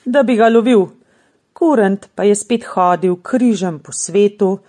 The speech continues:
dokler se ni vsega naveličal. Soček,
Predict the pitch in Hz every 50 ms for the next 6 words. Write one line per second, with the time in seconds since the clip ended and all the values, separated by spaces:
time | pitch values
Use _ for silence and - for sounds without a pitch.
0 | _ _ _ _ _ _ _ _ 165 208 269 302 302 - - 269 262 247 - -
1 | 262 254 240 254 262 254 240 - - 240 240 208 190 180 190 196 - _ - -
2 | - 233 247 247 277 285 240 160 165 - - - 170 170 165 160 _ _ _ _
3 | _ _ _ _ _ - - - - 330 349 359 359 - - 170